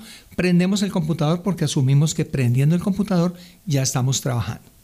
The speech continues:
Sin embargo, prendemos el computador, abrimos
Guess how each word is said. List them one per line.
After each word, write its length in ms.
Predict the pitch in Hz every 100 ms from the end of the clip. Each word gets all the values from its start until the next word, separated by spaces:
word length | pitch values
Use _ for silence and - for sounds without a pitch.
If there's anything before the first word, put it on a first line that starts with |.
| _ - - - -
Sin 280 | - - 185
embargo, 500 | 226 220 170 135 143
prendemos 400 | 135 113 117 143
el 100 | 170
computador, 680 | 170 190 220 190 165 143 - - - - - - _ -
abrimos 880 | 131 131 139 139 143 143 139 -